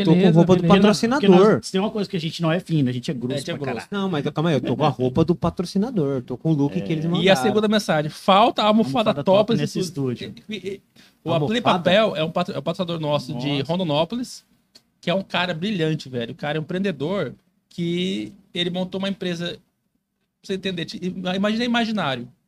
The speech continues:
Speaker 4: lá do shopping, mas que, além das coisas fodas que Imaginário tem, lá tem, tipo, frango congelado.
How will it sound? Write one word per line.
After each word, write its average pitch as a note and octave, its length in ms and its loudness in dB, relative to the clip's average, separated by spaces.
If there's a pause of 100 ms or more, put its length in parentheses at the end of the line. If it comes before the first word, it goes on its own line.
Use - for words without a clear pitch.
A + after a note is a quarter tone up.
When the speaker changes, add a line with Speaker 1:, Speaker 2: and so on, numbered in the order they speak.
(100)
Speaker 4:
lá C#3 100 -8
do C#3+ 60 -12
shopping, C#3 480 -6 (600)
mas E3+ 380 -2
que, F#3 440 -4
além E3+ 240 -4
das B3+ 120 -6
coisas G3+ 280 -6
fodas F#3 360 -2
que - 80 -12
Imaginário D3+ 440 -6
tem, G3+ 400 -6 (140)
lá D#3 200 -6
tem, F3 300 -8
tipo, E3+ 400 -12 (320)
frango G3 260 -2
congelado. F3+ 540 -4